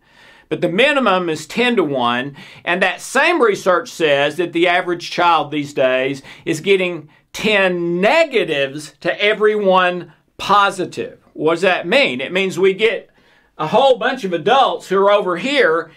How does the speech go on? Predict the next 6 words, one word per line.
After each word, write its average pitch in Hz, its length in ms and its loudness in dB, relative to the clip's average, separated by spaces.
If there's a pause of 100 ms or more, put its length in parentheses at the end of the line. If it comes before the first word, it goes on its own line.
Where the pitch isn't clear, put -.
(140)
instead 214 400 0
of 214 80 -4
over 185 260 2
here, 139 560 -4 (440)
which, 202 360 -2
uh, 185 340 0